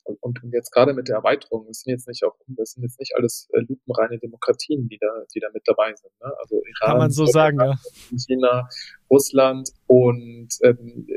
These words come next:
Speaker 1: ein Kennzeichen, finde ich, von autoritären Staaten ist, dass sie tendenziell mehr Kontrolle haben wollen und weniger Werte teilen, wo man sagt,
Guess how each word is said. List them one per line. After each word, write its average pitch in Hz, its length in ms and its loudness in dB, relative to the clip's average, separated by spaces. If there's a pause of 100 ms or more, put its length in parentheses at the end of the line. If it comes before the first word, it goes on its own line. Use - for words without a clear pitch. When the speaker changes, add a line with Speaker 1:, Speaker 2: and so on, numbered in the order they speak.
(320)
Speaker 1:
ein 139 260 4
Kennzeichen, 139 680 2
finde 139 180 -8
ich, 135 100 -6
von 127 120 -8
autoritären 123 800 0
Staaten 117 460 0
ist, - 220 -6
dass - 100 -8
sie 113 100 -6
tendenziell 117 480 0
mehr 147 240 6
Kontrolle 107 480 -2
haben 98 360 -10 (260)
wollen 139 440 6 (540)
und 123 340 -4
weniger 139 460 0
Werte 131 320 -2
teilen, 127 320 -2
wo 127 40 -10
man 120 180 -4
sagt, 120 300 -4